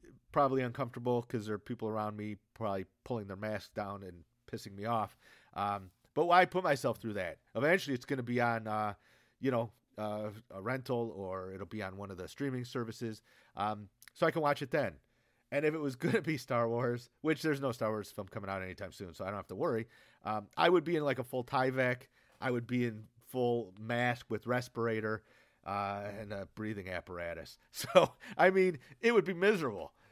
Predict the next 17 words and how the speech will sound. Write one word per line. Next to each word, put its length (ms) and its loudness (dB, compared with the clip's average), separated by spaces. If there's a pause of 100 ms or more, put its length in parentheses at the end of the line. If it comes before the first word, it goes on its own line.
(120)
Um, 460 4 (320)
so 140 8
I 100 10
wouldn't 300 2
go. 200 -14 (140)
Let's 240 4
be 160 -6
honest. 320 -10 (300)
Um, 460 0 (160)
I 200 6
wouldn't 320 0
go 140 -2
bowling 540 -2
if 220 -6
everything 340 -6
was 140 -10
fine. 440 0